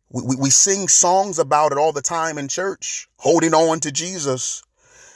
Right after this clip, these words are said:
And then it hit me. In the past, when Mary held on to him, he represented something different. He was a rabbi to her, her teacher.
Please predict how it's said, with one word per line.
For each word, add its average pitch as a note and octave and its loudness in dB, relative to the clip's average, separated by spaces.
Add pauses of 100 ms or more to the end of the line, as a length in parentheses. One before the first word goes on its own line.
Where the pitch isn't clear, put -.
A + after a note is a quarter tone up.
(340)
And D3+ 0
then F#3+ 2
it D#3 2
hit - 0
me. B2 -8 (1160)
In F3+ 2
the C#3+ -6
past, A3+ 0
when C#3+ -6
Mary D#3 2
held D3 0
on D#3+ 0
to C#3 -4
him, G#2 -8 (1500)
he C4+ -2
represented D3+ 0
something C3+ -2
different. - -4 (1500)
He E3+ 0
was D#3 2
a B2+ 4
rabbi C#3+ 0
to A2 -8
her, G2+ -8
her A#2+ -10
teacher. - -2